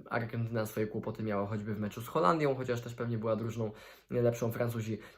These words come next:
e, na przykład z Anglią, o czym mówiłem. Natomiast tak jak już podkreśliłem w tym materiale, symptomatyczne jest to, że to są bardzo zgrane organizmy, że mają tak naprawdę pracuś-,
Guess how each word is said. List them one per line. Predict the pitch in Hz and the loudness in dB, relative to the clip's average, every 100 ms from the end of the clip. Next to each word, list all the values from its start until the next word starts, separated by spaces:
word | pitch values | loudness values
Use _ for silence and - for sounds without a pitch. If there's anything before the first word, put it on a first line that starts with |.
| - | -4
e, | 120 | 0
na | 117 110 | 2 0
przykład | - 127 | 2 2
z | 117 | 6
Anglią, | 180 175 151 135 | 6 8 6 4
o | |
czym | - 135 | 2 2
mówiłem. | 131 123 127 | 2 4 4
Natomiast | 120 120 127 123 120 - - - _ | 4 2 2 0 -2 -6 -8 -18 _
tak | 131 123 - - - _ _ | 0 0 -4 -18 -20 _ _
jak | - 117 110 - - _ _ _ _ _ | -4 -2 -2 -6 -18 _ _ _ _ _
już | - 113 | -8 -6
podkreśliłem | 110 - 113 117 104 | -8 -4 -4 -2 -2
w | |
tym | - 107 | -2 -4
materiale, | 98 107 95 92 | -2 0 0 0
symptomatyczne | 95 147 147 143 123 127 120 | 0 -2 0 0 0 -2 -2
jest | 110 - | -4 -2
to, | 104 | -2
że | 104 | -2
to | 110 | -4
są | 113 110 | -2 0
bardzo | 107 107 107 | 2 0 -2
zgrane | 107 107 104 101 | -4 0 0 0
organizmy, | 107 101 98 95 113 | -2 -2 -2 -2 -4
że | 127 | -2
mają | 147 156 | 0 0
tak | 135 127 | -2 -2
naprawdę | 120 120 120 117 - _ _ _ _ - _ - | -2 0 0 -2 -4 _ _ _ _ -20 _ -2
pracuś-, | 123 120 107 - | 0 2 -2 -4